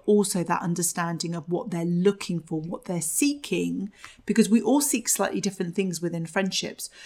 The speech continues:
One of the common generalized trends that we see is that girls and boys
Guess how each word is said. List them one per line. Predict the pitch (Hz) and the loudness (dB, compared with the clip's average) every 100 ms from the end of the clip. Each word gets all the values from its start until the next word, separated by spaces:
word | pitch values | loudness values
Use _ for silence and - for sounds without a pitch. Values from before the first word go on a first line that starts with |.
| - _ | -20 _
One | 190 240 | 4 6
of | 247 | 6
the | 226 214 | 4 0
common | - - - 262 247 220 214 - 180 | -4 -4 2 4 6 6 2 0 -6
generalized | - 220 240 240 214 180 170 170 156 - - | 4 6 8 6 4 2 0 0 -2 -4 -6
trends | - 180 170 - | 0 2 2 -2
that | - | -2
we | 175 | -2
see | - 196 175 170 | -2 0 0 0
is | - - | -4 -6
that | - - | -8 -2
girls | 214 220 226 | 2 4 4
and | 226 | 2
boys | 220 180 175 175 | 2 2 2 0